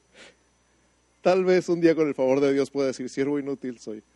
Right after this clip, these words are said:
Pero todavía no llego a ese privilegio. ¿Perdón? <laughs>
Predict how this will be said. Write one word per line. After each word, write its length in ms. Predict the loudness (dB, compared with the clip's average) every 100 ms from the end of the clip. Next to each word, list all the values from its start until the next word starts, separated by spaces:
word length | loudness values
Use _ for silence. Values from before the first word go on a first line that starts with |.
| _ _ _ _ _ _ _ _ _ _ _ -12
Pero 140 | -10
todavía 280 | -4 0 0
no 100 | 0
llego 280 | -2 -2 -2
a 60 |
ese 160 | -4 -8
privilegio. 520 | -8 -6 -6 -10 -14 _ _ _ _ _ _ _ _ _ _ _ _ _ _ _ _ _ _ _ _ _ _ _ _ _ _ _ _ _ _ _ _ _ _ _ _ _ _ _ _ _ _
¿Perdón? 360 | -4 -2 -2 -4 _ -20 -20 -20 _ _ _ _ _ _ _ _ _ -18 -14 -16 _ -20 _ _ _ _ _ _ _ _ _ _ _ _ _ _ _ _ _ _ _ _ _ -8
<laughs> 880 | -8 -6 -8 -6 -8 -6 -6 -6